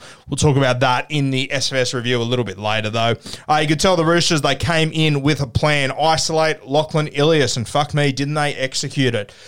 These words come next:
Luke Keary gave him absolute nightmares, putting Angus Crichton on the spot every single time. Angus scored the first try, carrying him over, uh, and then he isolated him a little bit later, putting Angus through there, and then he put it inside of Teddy for him to score. Uh, Latrell set up a cracking try,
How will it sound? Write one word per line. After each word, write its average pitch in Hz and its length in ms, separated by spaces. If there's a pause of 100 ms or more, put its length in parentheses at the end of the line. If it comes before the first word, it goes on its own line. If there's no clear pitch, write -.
(160)
Luke 143 200
Keary 139 280
gave 123 220
him 117 200
absolute 127 520
nightmares, 110 600
putting 123 240
Angus 113 280
Crichton 117 300
on 107 80
the 101 80
spot - 360
every 120 240
single 104 300
time. 147 420 (260)
Angus 143 240
scored 156 200
the - 60
first 156 440
try, 147 260
carrying 139 380
him 131 120
over, 156 260
uh, 165 140 (320)
and 127 280
then 151 80
he 147 100
isolated 139 520
him 127 120
a 117 40
little 143 240
bit 131 180
later, 120 380
putting 117 280
Angus 113 380
through 117 200
there, 117 180
and 113 120
then 104 80
he 120 140
put 120 160
it 107 80
inside 107 420
of 95 100
Teddy 123 320
for 110 140
him 113 220
to 113 100
score. 131 540 (260)
Uh, 120 340
Latrell 143 440
set 151 160
up 143 160
a 127 80
cracking 147 420
try, 156 360